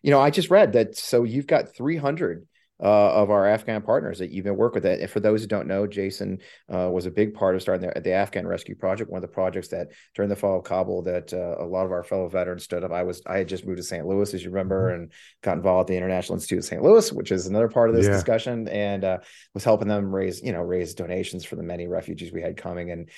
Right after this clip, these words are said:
Speaker 1: and, and Jason did a much more, you did a much more direct attack. You were trying to get people out, and you got many of them to Albania. And I, I understand that you, you've gotten a ma-, three hundred of them on their way to Saint Louis now. Tell me about, you know, one, what, how you got involved as a two,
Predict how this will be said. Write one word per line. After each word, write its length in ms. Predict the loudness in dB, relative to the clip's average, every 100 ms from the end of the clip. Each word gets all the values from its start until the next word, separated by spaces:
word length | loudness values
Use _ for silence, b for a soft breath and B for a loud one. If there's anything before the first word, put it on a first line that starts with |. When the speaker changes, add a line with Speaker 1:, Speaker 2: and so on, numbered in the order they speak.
| B B
Speaker 1:
and, 200 | -4 -2
and 160 | -4 2
Jason 220 | 2 2
did 100 | 0
a 60 | 2
much 180 | 0
more, 140 | 0 -2
you 120 | -2
did 160 | 2 2
a 40 |
much 160 | 2 0
more 120 | -2
direct 320 | 4 4 4
attack. 260 | -2 -8 -4
You 80 | -4
were 80 | -2
trying 200 | 0 0
to 40 |
get 180 | -2 -4
people 280 | -4 -2 2
out, 280 | 4 2 B B B 0
and 160 | 0
you 120 | 2
got 320 | 2 2 2 2
many 240 | 2 2
of 60 | 0
them 180 | -2
to 100 | -2
Albania. 460 | -2 -2 -2 -2 -2
And 80 | -2
I, 120 | -2
I 120 | 0 -2
understand 480 | -2 -4 -4 -2 -2
that 160 | -4 -6
you, 160 | -6
you've 260 | -4 -6 2
gotten 280 | 2 2 -2
a 40 |
ma-, 300 | -2 -4 -6 -6
three 200 | 0 2
hundred 140 | 4
of 40 | 2
them 140 | 2
on 100 | 2
their 80 | 2
way 80 | 0
to 80 | 0
Saint 220 | -2 -4
Louis 260 | -6 -6
now. 200 | -6 -6 -8 B B 0
Tell 140 | 4
me 100 | 6
about, 420 | 8 6 6 2 _ -4
you 100 | -2
know, 320 | 0 -2 -6 -16
one, 640 | -4 4 6 6 2 0
what, 140 | -2
how 120 | 2 2
you 120 | 2
got 140 | 0
involved 320 | 2 0 0
as 100 | -2
a 60 | -10
two, 420 | -4 -2 0 -2